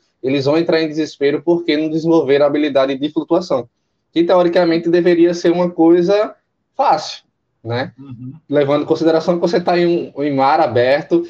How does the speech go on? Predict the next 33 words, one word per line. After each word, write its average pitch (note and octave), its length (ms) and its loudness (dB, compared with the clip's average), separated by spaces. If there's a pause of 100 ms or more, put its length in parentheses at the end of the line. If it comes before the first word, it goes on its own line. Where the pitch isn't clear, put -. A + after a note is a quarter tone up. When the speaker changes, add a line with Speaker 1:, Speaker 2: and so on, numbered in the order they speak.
(120)
Speaker 1:
e C3+ 140 -2
você D#3 300 0
Speaker 2:
Sim. - 80 -6
Speaker 1:
pode D#3+ 220 2
precisar D3+ 440 0
daquilo C#3 380 0
em D3+ 40 2
algum C#3+ 220 -2
momento, C3 460 -2
né? A2+ 180 -4 (360)
Então, D#3+ 720 0 (240)
eu G#3+ 220 2
acredito D#3 800 0 (680)
que, D3 680 0
que D#3+ 80 2
essa F3+ 180 0
questão E3+ 420 -2
de E3+ 140 0
ser F3+ 220 0
um E3+ 100 2
ambiente D3+ 360 -2
hostil, C#3 420 -4
né, C#3+ 100 -2
não C3 120 -2
fazer C#3 260 0
parte C#3 340 -2
do, C3 360 0 (420)
do B2+ 80 -4
nosso C#3+ 240 0
habitat, - 400 -2
digamos B2 380 -2
assim, D3 460 -2 (360)
é, D3 400 2